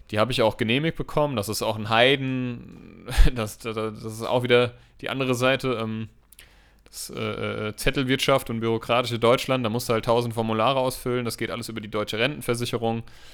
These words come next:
Lange Rede, kurzer Sinn, ich hab's beantragt, ich hab's auch genehmigt bekommen. Das hatte ich sogar schon, als ich so diese Trennung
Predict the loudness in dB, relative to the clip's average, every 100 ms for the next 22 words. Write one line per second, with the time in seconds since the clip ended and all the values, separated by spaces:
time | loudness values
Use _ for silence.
0 | -18 -10 2 4 6 6 6 2 2 0
1 | 0 0 0 2 2 0 0 0 2 2
2 | 0 -4 -4 -6 -6 -4 -4 -4 -8 -4
3 | -2 0 -2 -10 -16 -16 -10 -4 -2 -2
4 | -2 2 4 4 4 0 0 -6 -16 -20
5 | _ _ 2 2 2 -2 -2 -2 -4 0
6 | 2 2 0 -4